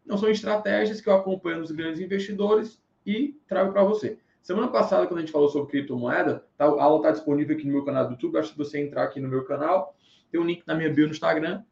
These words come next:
você vai ver a aula da semana passada sobre cripto. É, vocês viram que eu trouxe um funda-, quem assistiu, é, viu que eu trouxe o fundamento porque a criptomoeda faz sentido.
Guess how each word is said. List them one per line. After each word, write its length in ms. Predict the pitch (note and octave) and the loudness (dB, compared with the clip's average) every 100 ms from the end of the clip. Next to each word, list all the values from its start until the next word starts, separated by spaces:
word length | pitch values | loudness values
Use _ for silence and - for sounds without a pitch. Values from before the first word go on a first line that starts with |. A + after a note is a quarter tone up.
| _ | _
você 160 | D3+ F#3 | -8 -2
vai 120 | F3 | 0
ver 80 | D#3+ | 2
a 40 | |
aula 120 | E3 - | 0 0
da 60 | |
semana 240 | F#3 F3 - | -4 -6 -4
passada 520 | - - D#3 C#3+ - | -4 -2 2 4 2
sobre 240 | F3+ F3+ | -2 -4
cripto. 280 | - F3 - _ _ _ _ _ _ _ | -4 -8 -10 _ _ _ _ _ _ _
É, 380 | D#3 D#3+ D3 - _ _ _ | 0 2 0 -4 _ _ _
vocês 200 | F#3+ G3 | -2 0
viram 180 | B3+ B3 | 0 6
que 80 | |
eu 80 | G#3+ | 6
trouxe 340 | G#3+ A#3 A#3 A3 | 8 6 4 -2
um 60 | |
funda-, 340 | G3 F#3+ D#3 D3 | -2 0 4 4
quem 120 | G3+ | 2
assistiu, 640 | G#3+ F#3+ - G3+ G3+ - - _ - | -2 -4 -4 0 0 -2 -8 _ -2
é, 220 | C#3 C#3 C#3 | 2 2 0
viu 180 | D3+ G3 | -4 0
que 60 | |
eu 80 | G#3+ | 2
trouxe 300 | F#3+ G3 G3 | 4 2 2
o 60 | F#3+ | -6
fundamento 840 | F#3 F3 E3 D#3+ F3 G#3+ A3+ G3+ | -2 2 2 2 -2 -4 -6 -4
porque 640 | F#3+ F#3 - E3+ F#3+ F#3+ - - | 0 0 2 6 6 4 -6 -14
a 80 | - | -4
criptomoeda 640 | F3 E3+ D#3+ D3 D3+ E3+ | -2 -2 -4 -4 -4 -6
faz 240 | E3 D#3+ | -4 -4
sentido. 680 | - G3 G3 - D3+ A#2 A2 | -4 -4 -4 -4 -4 -6 -8